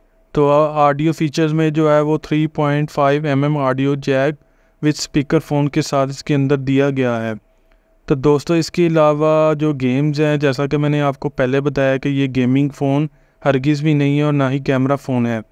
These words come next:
तो इसके अंदर जो बिल्ट इन गेम्स हैं वो डा-, आप डाउनलोड भी कर सकते हैं। तो पबजी वालों के लिए तो ये तकरीबन ठीक है फ़ोन। तो अब इसके अंदर जो एक्स्ट्रा फीचर्स हैं,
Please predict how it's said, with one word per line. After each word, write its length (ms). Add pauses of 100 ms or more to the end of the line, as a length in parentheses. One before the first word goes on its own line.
(540)
तो 180
इसके 260
अंदर 200
जो 200
बिल्ट 280
इन 140
गेम्स 360
हैं 260
वो 220
डा-, 280
आप 300
डाउनलोड 440
भी 100
कर 180
सकते 320
हैं। 220 (540)
तो 220
पबजी 440
वालों 300
के 120
लिए 220
तो 120
ये 340 (500)
तकरीबन 440
ठीक 240
है 100
फ़ोन। 340 (720)
तो 100
अब 140
इसके 240
अंदर 220
जो 160
एक्स्ट्रा 360
फीचर्स 520
हैं, 280